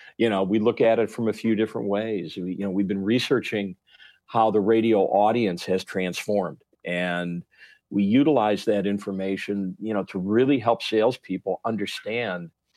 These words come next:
that the audience has more options than they've ever had before. They're not just listening to radio, they're accessing radio content and all other kinds of audio, you know, through Alexa and mobile apps and streaming,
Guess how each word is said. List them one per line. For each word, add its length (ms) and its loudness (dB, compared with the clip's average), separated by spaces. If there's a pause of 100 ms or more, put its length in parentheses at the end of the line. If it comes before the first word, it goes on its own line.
(280)
that 80 -2
the 80 0
audience 420 2
has 400 2
more 240 4
options 400 0
than 140 -4
they've 160 -2
ever 180 0
had 300 0
before. 400 0
They're 120 -4
not 200 -2
just 200 -4
listening 340 -4
to 80 -14
radio, 440 -4
they're 240 -4
accessing 720 -2 (440)
radio 360 4
content 560 -6
and 100 -10
all 240 2
other 200 2
kinds 360 -12
of 100 -16 (120)
audio, 640 -6 (300)
you 120 2
know, 140 2
through 260 2
Alexa 400 2
and 140 0
mobile 300 2
apps 360 0
and 100 -16
streaming, 560 -8